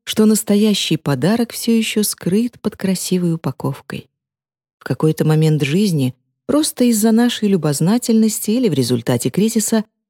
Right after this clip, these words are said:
поверхностное, чисто материальное существование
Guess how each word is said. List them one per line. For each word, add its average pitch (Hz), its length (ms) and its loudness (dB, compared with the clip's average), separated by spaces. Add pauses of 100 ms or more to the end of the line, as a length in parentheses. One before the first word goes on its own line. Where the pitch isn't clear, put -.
поверхностное, 147 960 0 (360)
чисто - 360 -2
материальное 190 720 2
существование 175 960 0